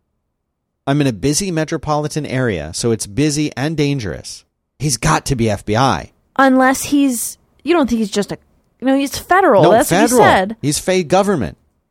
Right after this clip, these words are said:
Speaker 2: Is he
Speaker 1: Unless, no,
Speaker 2: swat?
Speaker 1: wait a minute.
Speaker 2: Is he
Speaker 1: Hang on a
Speaker 2: swat?
Speaker 1: second. Hang on
Speaker 2: What?
Speaker 1: a second. He says, "I'm a government employee."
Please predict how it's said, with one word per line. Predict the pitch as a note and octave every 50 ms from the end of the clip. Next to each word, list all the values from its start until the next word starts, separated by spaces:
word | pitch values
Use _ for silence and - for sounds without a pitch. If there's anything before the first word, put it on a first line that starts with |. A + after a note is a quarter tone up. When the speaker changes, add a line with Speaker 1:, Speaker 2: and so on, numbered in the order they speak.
| _ _ _ _ _ _ _ _ _ _ _ _ _ _ _ _ _ _ _ _ _ _ _ _ _ _ _ _ _ _ _ _ _ _ _ _ _
Speaker 2:
Is | - -
he | D3
Speaker 1:
Unless, | D#3+ F3 G3 F#3+ - -
no, | A3 G3 G3+
Speaker 2:
swat? | G3+ B3
Speaker 1:
wait | C#4 C#4+ C#4
a | C4
minute. | A3 F#3 D#3+ C3 B2 C3+ D#3+ -
Speaker 2:
Is | D4+ C4+
he | -
Speaker 1:
Hang | G#3+ A#3 A#3+ A#3
on | A3 -
a | C#4+
Speaker 2:
swat? | C#4+ D4+ E4 F#4 G4
Speaker 1:
second. | - A#2+ G#2+ A2+
Hang | C#3 F3+ F#3+ F3+
on | E3+ D3+
Speaker 2:
What? | - A2
Speaker 1:
a |
second. | F#2+ G2+ F#2 - D#2 C#2+ - _ _ _ _ _ _ _ _ _
He | D#3+ F3
says, | E3+ F#3+ F#3 E3
"I'm | F#3+ F3+ F3
a | E3
government | B2+ E3+ F#3+ G#3 G3+ G#3+ G3+ F#3+ E3+
employee." | D#3 C3 - - F#3 F#3 E3 C#3 A#2+